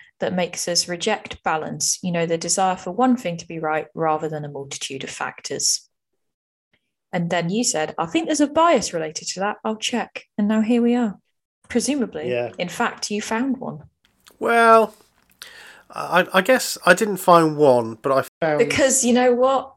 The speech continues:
Speaker 1: Multitude
Speaker 2: What?
Speaker 1: of factors, isn't it?
Speaker 2: <laughs> I was gonna say, is it a simple question or is it a complex question? Yeah, so there's a whole bunch of stuff wrapped up with this, um,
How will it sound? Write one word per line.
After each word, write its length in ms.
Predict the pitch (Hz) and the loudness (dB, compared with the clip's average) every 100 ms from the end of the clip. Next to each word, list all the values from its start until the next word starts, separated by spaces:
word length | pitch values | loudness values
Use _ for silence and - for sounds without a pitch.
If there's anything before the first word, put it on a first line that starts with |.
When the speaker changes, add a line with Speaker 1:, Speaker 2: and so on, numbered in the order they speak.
| _ _ | _ _
Speaker 1:
Multitude 480 | 233 240 233 - 262 | 0 2 0 -4 -2
Speaker 2:
What? 60 | 233 | -4
Speaker 1:
of 60 | |
factors, 460 | - 254 - - 233 | -4 -8 -8 -6 -6
isn't 200 | 240 254 | -4 -6
it? 80 | - | -8
Speaker 2:
<laughs> 20 | |
I 20 | _ | _
was 140 | 185 - | -14 -10
gonna 160 | 175 | -8
say, 420 | - - 151 180 - 196 180 - | -6 -6 -6 -14 -8 -6 -6 -4
is 160 | 135 | -4
it 80 | 139 | -2
a 60 | 131 | 2
simple 360 | 196 185 196 | 2 2 -2
question 480 | 185 180 - - 165 | -2 -2 -2 -8 -6
or 160 | 151 135 | -4 -4
is 100 | 127 | -4
it 100 | 127 | -6
a 60 | 127 | -8
complex 540 | - 117 - - - | -10 -12 -10 -14 -14
question? 420 | - - - 110 - - - - - - - - - | -18 -18 -18 -20 -20 -16 -14 -12 -12 -12 -14 -16 0
Yeah, 380 | 165 175 156 143 | 8 10 10 8
so 120 | 165 | 2
there's 140 | 156 | 0
a 60 | 160 | -2
whole 320 | 151 175 170 | 0 0 0
bunch 340 | - 156 151 | 2 0 2
of 80 | - | -6
stuff 240 | - 135 139 | -4 -2 2
wrapped 320 | 127 - 156 | 2 2 -6
up 100 | - | -4
with 140 | 120 | -8
this, 400 | 113 104 - - - | -8 -4 -4 -4 -4
um, 680 | 120 120 120 120 117 120 120 | -2 0 0 -4 -10 -12 -14